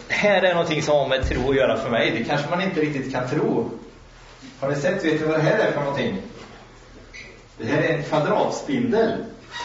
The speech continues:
Eh, och det har med detta med naturen och hur fascinerande naturen är.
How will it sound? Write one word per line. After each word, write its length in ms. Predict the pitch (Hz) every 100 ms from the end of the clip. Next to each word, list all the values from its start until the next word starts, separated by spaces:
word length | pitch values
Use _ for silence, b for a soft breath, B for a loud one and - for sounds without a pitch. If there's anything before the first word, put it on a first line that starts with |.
| - - - - -
Eh, 300 | 127 127 131 - - -
och 240 | 156 151 156
det 60 |
har 200 | 151 170
med 80 | 156
detta 420 | 180 - 123 127 - - -
med 360 | 143 139 139 143
naturen 580 | 147 - 151 117 113 156
och 160 | 131
hur 280 | 135 131 131
fascinerande 680 | 143 139 - 135 113 110 120
naturen 500 | 139 160 120 - 226
är. 240 | - -